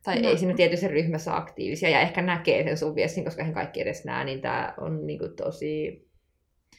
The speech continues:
Speaker 1: pisara meressä nämä.
Speaker 2: Niin, no mut siis tota, tää pisara, se on pisarakin.
Speaker 1: No niin.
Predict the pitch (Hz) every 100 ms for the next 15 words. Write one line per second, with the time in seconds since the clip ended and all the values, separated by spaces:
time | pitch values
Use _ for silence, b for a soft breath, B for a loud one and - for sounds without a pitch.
0 | b b b _ _ _ _ - 175 165
1 | 165 165 170 - 339 226 269 330 330 381
2 | 381 359 381 339 320 302 277 285 254 262
3 | 240 233 240 285 330 285 220 226 220 196
4 | 196 190 165 170 170